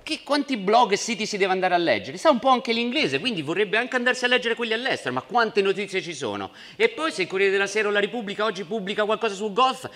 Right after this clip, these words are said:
lui si dovrebbe leggere ogni volta tutta la rubrica sportiva del Corriere della Sera, della Repubblica, il Corriere dello Sport e tutto Sport e via dicendo.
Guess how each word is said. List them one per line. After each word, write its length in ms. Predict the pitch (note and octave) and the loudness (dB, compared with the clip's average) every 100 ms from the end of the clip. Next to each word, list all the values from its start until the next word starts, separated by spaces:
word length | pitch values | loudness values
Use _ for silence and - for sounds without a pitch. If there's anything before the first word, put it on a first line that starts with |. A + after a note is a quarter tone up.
| - - | -18 -10
lui 160 | F#3+ C4+ | -4 -2
si 140 | E3 | 0
dovrebbe 260 | C#3 C#3 D3 | 0 2 2
leggere 300 | D#3+ D3+ D#3 | 2 0 -2
ogni 80 | |
volta 260 | E3 A3 E3+ | 2 2 2
tutta 380 | - A3+ C4+ E3+ | 0 2 4 6
la 60 | |
rubrica 280 | D3+ D3+ D#3 | 4 4 2
sportiva 380 | D#3 D3 C#3+ D3+ | 0 -6 -4 -2
del 80 | C3 | 0
Corriere 240 | A#2 A2 | 0 0
della 120 | A2 | 2
Sera, 80 | G#3 | 2
della 140 | B2+ G#2 | 4 2
Repubblica, 280 | F3 D#3 | 0 0
il 60 | A2+ | -2
Corriere 220 | B2 A2+ | -2 -2
dello 100 | A2+ | -4
Sport 280 | - F#3 E3 | 2 2 2
e 60 | C3 | -2
tutto 200 | B2+ C3+ | -6 -6
Sport 240 | A#3 A#3 | -4 -4
e 60 | A#2+ | -4
via 100 | G#2+ | -4
dicendo. 480 | B2 G#3 A2+ G2 | -4 -4 -4 -6